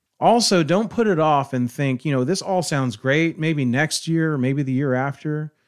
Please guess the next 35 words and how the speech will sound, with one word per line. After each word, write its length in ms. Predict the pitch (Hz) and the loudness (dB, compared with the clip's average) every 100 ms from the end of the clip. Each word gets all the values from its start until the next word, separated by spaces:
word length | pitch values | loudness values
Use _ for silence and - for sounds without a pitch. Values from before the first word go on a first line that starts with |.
| _ _ _ 147 | _ _ _ 2
All 160 | 185 | 4
the 140 | 220 - | 4 2
things 260 | 208 180 | 2 2
we 80 | 165 | 2
discussed 560 | 143 131 - 147 135 127 | 0 -2 0 0 0 -2
are 80 | |
essential 560 | 117 - 147 143 143 127 | -2 0 -2 0 0 -2
for 220 | - 120 | 0 -2
a 100 | 113 | 0
successful 800 | 110 - 120 - 185 190 - 143 | -2 -4 -2 2 2 2 -2 -4
Lenten 380 | 135 131 120 110 | -2 -2 -2 -4
journey, 480 | 123 123 104 92 - _ _ - | 0 2 2 -4 -10 _ _ -6
but 100 | 151 | 0
they 80 | 175 | 2
can 140 | 190 | 4
also 260 | 233 262 208 | 4 2 0
be 160 | 170 | 0
done 300 | 127 151 170 | 0 2 0
to 120 | 156 127 | 0 -2
some 280 | 165 214 | 0 0
extent 420 | 202 - 123 117 123 | 0 -2 -2 -2 -2
during 220 | 135 143 | 0 0
the 80 | 123 | 2
rest 320 | 135 135 135 | 0 0 -4
of 80 | 120 | -2
the 100 | 127 | 0
year 200 | 131 127 | 2 0
as 120 | 123 | 0
well. 400 | 135 151 69 - _ _ _ _ _ _ _ - | -2 -4 -8 -14 _ _ _ _ _ _ _ -4
Make 280 | 143 185 262 | 2 2 2
a 40 | |
commitment 520 | - 226 202 170 165 - | 0 2 4 2 0 0
to 80 | |
yourself 400 | 143 127 131 117 | 0 2 0 0
today, 500 | - 107 110 90 80 | -2 -4 -2 -2 -6